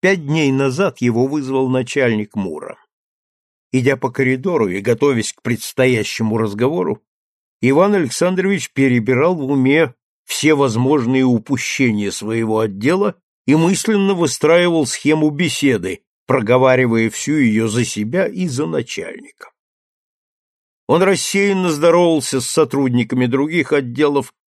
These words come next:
но мысленно уже вошёл в знакомый кабинет и сел около стола в жёсткое кресло, на своё место,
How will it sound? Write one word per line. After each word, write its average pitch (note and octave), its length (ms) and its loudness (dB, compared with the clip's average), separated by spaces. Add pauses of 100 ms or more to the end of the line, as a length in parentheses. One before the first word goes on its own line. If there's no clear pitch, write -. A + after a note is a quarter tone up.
(120)
но E3 160 2
мысленно G3 600 0
уже E3+ 320 0
вошёл F3 560 2
в B2+ 60 -4
знакомый C#3+ 600 0
кабинет C#3 640 0 (200)
и C4+ 140 4
сел G#3 360 2
около D#3 320 2
стола D3+ 440 2
в D#3+ 80 -4
жёсткое D#3 520 0
кресло, G#2+ 640 -2 (320)
на C#3 160 4
своё D3 460 2
место, C#3+ 600 -2